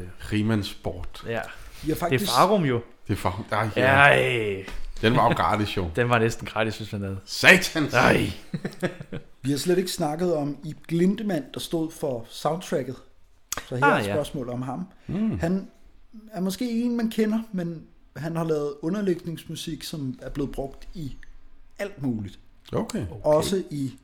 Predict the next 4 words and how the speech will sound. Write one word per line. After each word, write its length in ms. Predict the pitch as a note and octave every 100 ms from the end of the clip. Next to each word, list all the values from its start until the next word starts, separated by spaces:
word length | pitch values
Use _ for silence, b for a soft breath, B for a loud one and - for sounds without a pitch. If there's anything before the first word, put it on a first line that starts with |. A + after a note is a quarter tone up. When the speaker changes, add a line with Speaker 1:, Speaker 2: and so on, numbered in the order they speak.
| _
Speaker 3:
større 640 | - - C3+ C#3 D#3+ D3+ - - - -
produktioner 600 | D3 B2+ - C#3+ C#3 B2+ A#2+
i 80 | B2+
udlandet. 480 | B2+ F3+ A3+ -